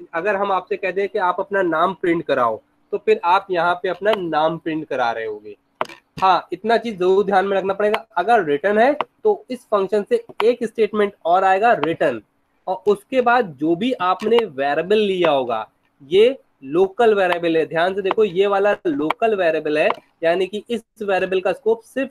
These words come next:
इतना ही है। और इस, इसके बाद इसकी value, इस variable को नहीं, इस particular variable की value वापस send की जा रही है यहाँ पे जहाँ से ये call होगा।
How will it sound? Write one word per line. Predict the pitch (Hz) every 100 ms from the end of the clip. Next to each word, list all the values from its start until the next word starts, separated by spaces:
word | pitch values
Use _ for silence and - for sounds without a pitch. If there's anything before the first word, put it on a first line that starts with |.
| -
इतना | 175 - 165 170
ही | 190 185
है। | 127 107 _ _ -
और | 175 -
इस, | 233 _ _ _ _ _ _ -
इसके | 208 - 277 247
बाद | 185 202 208
इसकी | 208 - - 254
value, | 170 156 170 214 220 143 -
इस | 202 -
variable | 156 160 202
को | 220 226
नहीं, | 214 135 _ _ _ _ _ -
इस | 285 277 -
particular | 208 202 202 202 220
variable | 170 160 170 190 226
की | 220 240
value | 165 156 160 214 233 143
वापस | 156 170 269 254 -
send | 233 226
की | 214 180
जा | 175
रही | 170 170 180
है | 208 240
यहाँ | 143 143 165 175
पे | 226
जहाँ | 170 156 156
से | 156
ये | 180 214 226
call | - 202 190 180
होगा। | 139 113 107